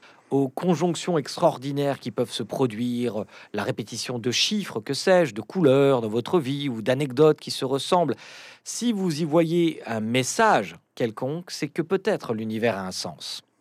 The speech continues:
Évidemment, en tant qu'individu comme nous tous, je meurs d'envie que l'univers ait un sens.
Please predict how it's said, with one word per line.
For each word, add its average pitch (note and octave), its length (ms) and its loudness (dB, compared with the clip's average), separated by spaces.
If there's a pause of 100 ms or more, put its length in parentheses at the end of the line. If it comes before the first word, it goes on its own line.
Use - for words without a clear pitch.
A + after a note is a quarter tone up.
(240)
Évidemment, D#3 500 2 (760)
en A#2 140 -6
tant D3 140 0
qu'individu B2+ 560 0
comme B2 240 0
nous A#2 100 -4
tous, - 500 -10 (1300)
je G#2 160 -6
meurs D3 380 4
d'envie C3 560 -2 (520)
que B2+ 120 -4
l'univers A#2 420 -2
ait F#2+ 140 -8
un F2 80 -10
sens. - 500 -10